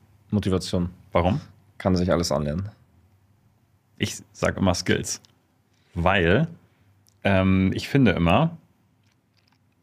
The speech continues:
Speaker 2: wer motiviert ist, schafft sich auch Skills drauf. Ich kenn niemanden, der dreißig ist, ultra motiviert, noch nichts vorzuweisen.
Speaker 1: Mhm.
Speaker 2: Ähm, gleichzeitig, wenn du die Leute, also die Leute, die sagen, „Ich bin motiviert“, das ist immer eher so eine Red Flag für mich.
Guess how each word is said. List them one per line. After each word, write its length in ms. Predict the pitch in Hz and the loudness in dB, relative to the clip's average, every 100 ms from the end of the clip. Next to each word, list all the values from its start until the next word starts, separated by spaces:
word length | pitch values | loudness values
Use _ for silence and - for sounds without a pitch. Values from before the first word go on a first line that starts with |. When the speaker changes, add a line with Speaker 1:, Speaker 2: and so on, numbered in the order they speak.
| - | -4
Speaker 2:
wer 280 | 95 101 104 | 2 4 6
motiviert 600 | 101 98 87 107 139 110 | 4 4 2 4 4 4
ist, 380 | 110 - - - _ _ | 0 0 -12 -18 _ _
schafft 300 | - - 113 | -6 -4 0
sich 160 | 110 95 | 0 2
auch 100 | 87 | 2
Skills 360 | 90 - 87 - | 0 0 0 0
drauf. 320 | 104 95 87 | 0 0 0
Ich 80 | 85 | -2
kenn 140 | 98 | 4
niemanden, 320 | 101 113 120 | 6 6 4
der 100 | 104 | 2
dreißig 500 | - - 104 123 110 | 0 0 -2 -2 0
ist, 220 | 120 107 - | 0 0 2
ultra 300 | 151 156 - | 4 4 4
motiviert, 380 | 110 101 101 113 | 0 2 2 2
noch 80 | 98 | 4
nichts 180 | 98 - | 2 2
vorzuweisen. 580 | 98 - 73 78 - 92 _ _ - | -2 0 -2 -2 -4 -10 _ _ -2
Speaker 1:
Mhm. 320 | 117 117 143 - - - - | 2 2 0 -10 -20 -20 -2
Speaker 2:
Ähm, 260 | 90 90 82 | 2 2 2
gleichzeitig, 720 | - 117 131 85 82 120 - | 2 0 0 -2 0 -2 0
wenn 120 | 95 | 0
du 140 | 90 92 | 2 0
die 120 | 87 | 2
Leute, 200 | 98 107 | 2 2
also 120 | 98 | 2
die 60 | 107 | 4
Leute, 240 | 110 107 | 4 4
die 60 | 101 | 4
sagen, 260 | 98 113 127 | 4 2 0
„Ich 140 | 104 | 2
bin 160 | 113 104 | 8 8
motiviert“, 800 | 107 - 90 87 123 101 113 | 8 4 2 4 4 2 0
das 140 | 85 82 | -2 -2
ist 40 | |
immer 160 | 95 87 | -4 -2
eher 200 | 101 98 | 0 2
so 80 | 98 | 4
eine 120 | 90 | 4
Red 140 | 98 - | 2 -2
Flag 260 | - 80 | -2 -2
für 120 | - | 0
mich. 300 | 87 82 - | 0 0 -4